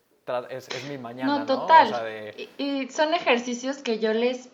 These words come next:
Speaker 2: pido a mis pacientes que hagan. Y si eres mi paciente y me estás escuchando, lo sabes, porque te dejo tres cosas específicas de cada día agradecer. Conectar con la gratitud es súper sanador.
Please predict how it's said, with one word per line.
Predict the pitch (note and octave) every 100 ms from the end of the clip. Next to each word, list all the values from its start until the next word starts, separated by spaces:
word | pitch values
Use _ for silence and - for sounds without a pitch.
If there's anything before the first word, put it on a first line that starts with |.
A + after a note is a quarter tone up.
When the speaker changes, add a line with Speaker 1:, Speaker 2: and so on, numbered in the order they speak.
| - -
Speaker 2:
pido | B3+
a | C4
mis | D4 -
pacientes | F3+ G3 G#3 A#3
que | -
hagan. | G3+ G3 E3+ E3 -
Y | G3 G3+
si | G3+ G#3+
eres | A#3
mi | B3
paciente | A3 F#3+ G#3 G3+ A3+
y |
me | G3+
estás | - G3
escuchando, | G#3 G3+ F3+ F#3+ G3
lo | G3+ F#3
sabes, | G#3 G3 G#3 A#3
porque | - -
te | A#3+ C#4 A#3+
dejo | C4 C4 B3+ C#4 - - - - - -
tres | C#4+ D4 D#4+ E4+ -
cosas | C#4+ D4 D4+
específicas | C4+ - G#3+ A#3 B3+ B3 A3+
de | G3+
cada | G#3 G#3+ A3
día | A3 G#3+ A3
agradecer. | - G#3 G3+ G3 G3 A3 G#3
Conectar | G#3+ G#3 G#3 A3+ A#3
con | C4
la | A3+
gratitud | G3 F#3+ G3 G3 G#3
es | G#3
súper | G#3+ G#3+ G3
sanador. | G3 F#3+ F#3+ F#3+ G3+